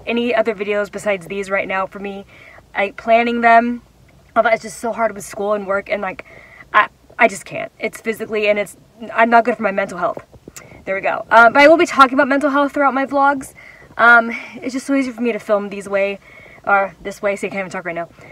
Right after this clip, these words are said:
I'm doing homework all morning. Um, I'm doing business law right now, which is pretty time consuming and big, so, and, uh, writing for new media. <laughs>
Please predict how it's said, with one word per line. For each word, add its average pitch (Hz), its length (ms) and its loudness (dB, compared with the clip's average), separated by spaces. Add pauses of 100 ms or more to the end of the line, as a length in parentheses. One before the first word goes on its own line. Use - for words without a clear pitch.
(140)
I'm 208 100 -12
doing 208 140 -4
homework 190 320 -6
all 185 100 -8
morning. 185 360 -10
Um, 202 440 0 (800)
I'm 233 180 0
doing 233 360 -4
business 226 400 -4
law 190 240 -4
right 170 200 -2
now, 165 200 -4
which 170 140 -6
is - 320 -16 (360)
pretty 381 160 0
time 240 220 4
consuming 175 640 -8
and 175 500 -8 (560)
big, 156 260 -6
so, 175 360 -2 (440)
and, 220 220 6
uh, 196 180 4
writing 202 320 2
for 185 180 -10
new 180 120 -8
media. 165 540 -8
<laughs> - 60 -20